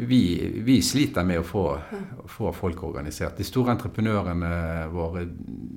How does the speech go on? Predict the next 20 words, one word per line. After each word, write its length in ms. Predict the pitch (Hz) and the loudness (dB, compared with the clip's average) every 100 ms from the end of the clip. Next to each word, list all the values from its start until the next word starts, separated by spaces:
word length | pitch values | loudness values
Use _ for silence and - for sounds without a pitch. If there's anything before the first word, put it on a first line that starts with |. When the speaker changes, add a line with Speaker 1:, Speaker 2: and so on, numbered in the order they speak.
| - 104 | -12 -12
Speaker 1:
større 240 | 92 - 104 | -8 -2 -2
og 80 | - | 0
større 320 | 123 107 95 - - 110 - | 0 0 -2 -8 -12 -12 -2
andel 460 | 101 104 110 95 90 | 0 2 2 0 0
av 100 | 90 | 0
det, 240 | 95 85 - 104 | 0 0 -4 -4
de, 160 | 104 95 | 0 0
de 140 | 95 | 0
har 200 | 92 85 | 0 0
ansatt, 460 | 95 95 - 80 - - - - - - - | -2 -2 -6 -10 -16 -20 -20 -20 -20 -14 0
er 160 | 139 113 | 2 2
jo 60 | |
folk 220 | 92 107 - | 2 -2 -2
de 120 | 92 | -4
tidligere 360 | 113 98 95 | -2 0 0
har 80 | 82 | 0
leid 240 | 82 82 87 | -2 -2 -2
inn 120 | 85 | -4
fra 140 | - | -8
bemanningsbransjen. 800 | 80 90 92 85 85 92 85 - | -6 -4 -2 -4 -6 -10 -12 -4